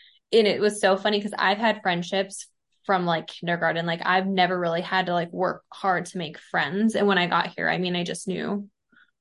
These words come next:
nobody. So I was, like, going on girl dates and hanging out with,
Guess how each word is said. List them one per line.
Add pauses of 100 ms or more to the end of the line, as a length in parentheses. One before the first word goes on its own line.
(120)
nobody.
So
I
was,
like, (540)
going
on (260)
girl
dates
and
hanging
out
with,